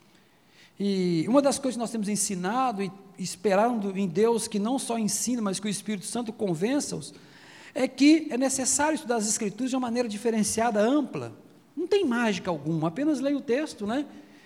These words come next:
E saiba que nada está ali à toa, solto. Nós sempre falamos: "Ó, não estuda apenas um versículo, isso não vai te levar, isso vai te causar muito problema." Leia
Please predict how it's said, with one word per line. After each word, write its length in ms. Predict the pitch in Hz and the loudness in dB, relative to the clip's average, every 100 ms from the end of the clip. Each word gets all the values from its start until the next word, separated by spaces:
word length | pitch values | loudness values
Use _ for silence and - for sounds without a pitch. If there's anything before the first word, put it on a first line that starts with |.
| - | -6
E 100 | - | 0
saiba 480 | 302 - 214 254 311 | 2 2 2 2 2
que 280 | - 269 339 | 2 4 4
nada 360 | 277 214 214 277 | 4 0 0 -2
está 280 | - 262 | 0 0
ali 320 | 262 233 294 285 - - | 2 2 0 -2 -12 -14
à 100 | - | -10
toa, 540 | - - 294 262 165 139 | -6 2 4 4 2 -2
solto. 680 | - - 285 277 190 143 - - - - - _ _ _ _ - | -2 0 0 0 -4 -8 -14 -18 -20 -20 -20 _ _ _ _ -6
Nós 180 | 226 233 | -4 -2
sempre 180 | 359 | -2
falamos: 260 | - 240 214 | 0 0 2
"Ó, 40 | |
não 80 | 226 | 2
estuda 280 | 302 - 392 | 0 0 -2
apenas 280 | 381 320 247 | -2 -2 0
um 60 | |
versículo, 720 | 220 196 - - 247 294 180 202 | 0 0 -2 -4 -2 -2 -2 -4
isso 180 | - | -4
não 100 | 392 | -4
vai 180 | 320 392 | -2 0
te 140 | 403 226 | -2 -2
levar, 340 | 180 151 160 | 0 2 2
isso 160 | 170 254 | 0 -2
vai 180 | 240 | -2
te 120 | 262 - | -2 -2
causar 260 | 269 269 | 0 0
muito 200 | 254 269 | -2 -2
problema." 480 | 294 294 262 285 165 | -2 0 0 0 -2
Leia 460 | 123 156 190 240 | -4 -2 2 2